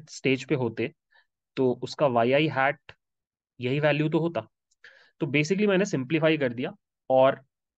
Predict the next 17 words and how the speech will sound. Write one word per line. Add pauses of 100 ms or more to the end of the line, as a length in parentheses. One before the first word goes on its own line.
(120)
मैं (160)
ऐसे
बोल
सकता
हूं
कि (100)
at (720)
any (1900)
stage (1500)
T, (1300)
the (160)
objective
function (920)
of (220)
X
G
boost